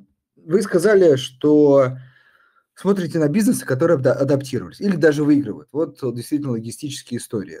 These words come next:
Тут, э, дес-, ну, всё понятно, ставка вполне разумная. Э, какие-то, может быть, ещё отрасли, м, которые, это первый вопрос, которые вы считаете выиграли или адаптировались? Ну, в общем, которые,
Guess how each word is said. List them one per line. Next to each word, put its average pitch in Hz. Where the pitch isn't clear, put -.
Тут, -
э, 147
дес-, 120
ну, 131
всё 135
понятно, 190
ставка 143
вполне 120
разумная. 101
Э, 104
какие-то, 196
может 180
быть, 165
ещё 185
отрасли, 135
м, 107
которые, 160
это 113
первый 131
вопрос, 101
которые 131
вы 127
считаете 123
выиграли 202
или 190
адаптировались? 131
Ну, 170
в 190
общем, 156
которые, 151